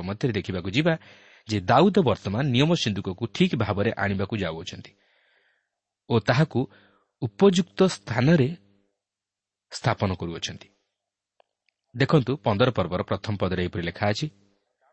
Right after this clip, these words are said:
ଆହୁରି ଦାଉଦ ଆପଣା ପାଇଁ ଦାଉଦ ନଗରରେ ଅନେକ ଗୃହ ନିର୍ମାଣ କଲେ, ଆଉ ପରମେଶ୍ୱରଙ୍କ ସିନ୍ଦୁକ ପାଇଁ ଏକ ସ୍ଥାନ ପ୍ରସ୍ତୁତ କରି ତହିଁ ପାଇଁ ଏକ ତମ୍ବୁ ସ୍ଥାପନ କଲେ।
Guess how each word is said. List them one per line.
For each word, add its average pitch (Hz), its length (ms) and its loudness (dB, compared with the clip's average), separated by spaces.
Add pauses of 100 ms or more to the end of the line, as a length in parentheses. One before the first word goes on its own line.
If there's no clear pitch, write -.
(1040)
ଆହୁରି 131 360 8 (440)
ଦାଉଦ 156 460 6
ଆପଣା 120 320 6
ପାଇଁ 113 240 4
ଦାଉଦ 151 340 6
ନଗରରେ 120 460 4 (180)
ଅନେକ 180 320 6
ଗୃହ 120 240 4
ନିର୍ମାଣ 101 320 4
କଲେ, 131 300 4
ଆଉ 120 200 4
ପରମେଶ୍ୱରଙ୍କ 202 720 6
ସିନ୍ଦୁକ 143 440 2
ପାଇଁ 107 200 4 (120)
ଏକ - 160 -2
ସ୍ଥାନ 127 320 0
ପ୍ରସ୍ତୁତ 143 400 0
କରି 87 260 0 (500)
ତହିଁ 147 200 8
ପାଇଁ 113 220 6 (180)
ଏକ 117 120 -2 (120)
ତମ୍ବୁ 131 320 4
ସ୍ଥାପନ 101 420 0
କଲେ। 80 220 -10